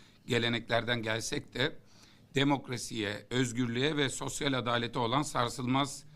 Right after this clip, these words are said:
inancımızla bir aradayız. Değerlerimiz gibi mücadelemiz de ortaktır. Partilerimizin adı farklı olsa da bizleri yoldaş yapan şey aynı ideal ve hedefe sahip olmamızdır.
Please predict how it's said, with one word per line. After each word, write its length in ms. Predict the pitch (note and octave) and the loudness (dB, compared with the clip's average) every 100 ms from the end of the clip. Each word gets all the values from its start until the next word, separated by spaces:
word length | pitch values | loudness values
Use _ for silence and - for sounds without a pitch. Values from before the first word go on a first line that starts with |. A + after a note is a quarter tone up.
| - - - | -20 -14 0
inancımızla 720 | B2+ B2+ B2+ C3 C3 A2+ G#2 | 2 4 2 0 0 0 -2
bir 120 | F#2+ | -2
aradayız. 600 | F#2+ F#2 F2+ G#2+ - - - - - - - - | -4 -4 -6 -8 -8 -12 -16 -20 -20 -20 -20 -2
Değerlerimiz 720 | C3+ C#3 C#3+ C#3+ C#3 D3 C#3 | 2 4 4 2 0 -2 -2
gibi 180 | B2+ C3+ | -2 0
mücadelemiz 720 | D3 C3+ C3+ B2+ C3 C3+ C3 | 0 2 2 2 2 2 0
de 40 | B2 | 0
ortaktır. 720 | A#2+ G#2+ B2+ - - A2 - - | -2 -2 -2 -2 -6 -8 -10 -2
Partilerimizin 960 | A#2 B2 C#3 C3+ B2+ B2+ A2 C#3+ C3+ - - - - | 0 2 0 0 2 0 2 2 2 -4 -20 -20 -2
adı 220 | A2+ B2+ | 0 0
farklı 400 | D3+ C3 A#2+ - | 2 2 2 0
olsa 340 | C3+ B2 - C3+ | -2 -2 -4 -2
da 260 | D3+ E3+ - | -2 -2 -6
bizleri 400 | B2 A#2+ C3+ C3+ | -6 0 2 4
yoldaş 440 | B2+ B2+ C#3+ C3+ | 2 2 0 0
yapan 300 | B2+ - A2+ | -4 -4 -6
şey 320 | G2+ D3 E3+ - - - - - | -4 -4 -4 -6 -18 -20 -20 -4
aynı 280 | - D#3 D3+ | 2 4 4
ideal 520 | C3+ A#2+ A#2 B2+ E3 - | 0 -2 0 0 0 -2
ve 140 | C3+ B2 | -2 0
hedefe 340 | B2+ B2+ D3+ | 0 -2 -2
sahip 400 | C#3+ B2+ C3 B2+ | 0 2 2 0
olmamızdır. 720 | G#2 F#2 F#2+ F2 G#2 D#3 - | -6 -4 -6 -6 -8 -10 -10